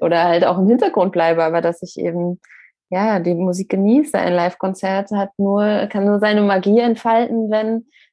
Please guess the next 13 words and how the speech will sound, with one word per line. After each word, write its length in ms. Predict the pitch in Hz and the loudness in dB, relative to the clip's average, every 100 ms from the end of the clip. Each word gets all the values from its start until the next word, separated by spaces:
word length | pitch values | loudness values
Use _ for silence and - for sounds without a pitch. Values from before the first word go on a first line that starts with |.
| - | -6
das 140 | 208 | -4
Publikum 680 | - 196 196 233 233 226 233 | 0 0 2 0 0 0 2
halt 160 | 214 208 | 0 0
wirklich 320 | 202 226 214 | -4 -4 -4
live 260 | 214 226 | -2 -2
vor 200 | 220 - | -2 -4
Ort 340 | - 226 269 262 | 0 0 0 -4
ist. 300 | 170 170 - | -8 -8 -10
Und 280 | 170 170 175 | -10 -10 -12
ich 120 | - | -4
glaube, 300 | 156 170 185 | 0 4 4
das 260 | 180 180 | 4 0
ist, 260 | 180 - | -4 -14